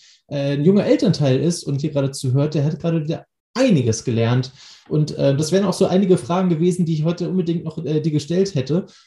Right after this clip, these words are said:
Ähm, super, jetzt haben wir die auf jeden Fall schon gleich mit, mit abgefrühstückt. Ähm, genau, was ist nämlich so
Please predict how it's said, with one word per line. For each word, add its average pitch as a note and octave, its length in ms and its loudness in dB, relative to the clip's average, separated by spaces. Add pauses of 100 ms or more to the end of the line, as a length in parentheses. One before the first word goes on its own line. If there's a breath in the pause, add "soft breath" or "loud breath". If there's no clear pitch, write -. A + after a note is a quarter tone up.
(140 loud breath)
Ähm, D#3+ 360 2
super, D3 240 0
jetzt - 120 0
haben E3 80 2
wir F3 80 2
die E3+ 180 0
auf D3 140 -4
jeden G#3+ 140 -8
Fall G#3 220 -8
schon E3+ 200 2
gleich D#3+ 340 0
mit, C#3+ 220 -2 (340 loud breath)
mit D#3+ 140 0
abgefrühstückt. F3 920 -2 (440 soft breath)
Ähm, E3 500 4
genau, F#3+ 260 0
was E3 180 -2
ist F#3 120 -6
nämlich F#3 200 -2
so E3 240 -4